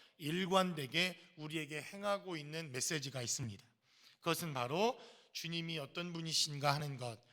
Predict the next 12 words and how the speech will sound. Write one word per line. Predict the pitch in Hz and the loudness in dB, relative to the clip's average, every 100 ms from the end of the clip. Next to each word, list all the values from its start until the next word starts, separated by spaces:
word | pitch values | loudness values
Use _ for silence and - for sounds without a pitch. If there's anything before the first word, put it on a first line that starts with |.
| - _ - | -20 _ -6
그리고 | 160 156 156 | -4 -2 -2
주님이 | - 156 156 156 147 135 | -4 -4 -6 -4 -6 -8
우리를 | 143 151 151 | -8 -8 -4
찾아오신 | - - 180 220 196 180 180 180 | -4 -4 -4 -4 -2 -2 -2 -2
사건이라고 | - 147 - 202 180 156 139 | -4 -4 -2 0 2 0 0
하는 | 143 135 | -4 -4
것을 | 117 113 151 170 180 151 - - - 151 | -6 -4 0 2 0 -2 -8 -18 -14 -4
요한복음은 | 147 160 156 143 143 147 139 | 0 0 0 -4 -6 -8 -10
반복해서 | - - 131 147 160 147 - 113 - 151 151 117 - - | -10 -6 -4 2 2 2 0 2 0 2 0 -2 -12 -18
우리에게 | - 143 147 139 139 | -8 -2 -2 -2 -6
말씀하고 | 123 131 - 156 123 110 127 | -2 0 0 0 -6 -8 -6
증거합니다. | 123 131 127 120 101 92 - | -2 -2 0 -2 -2 -6 -14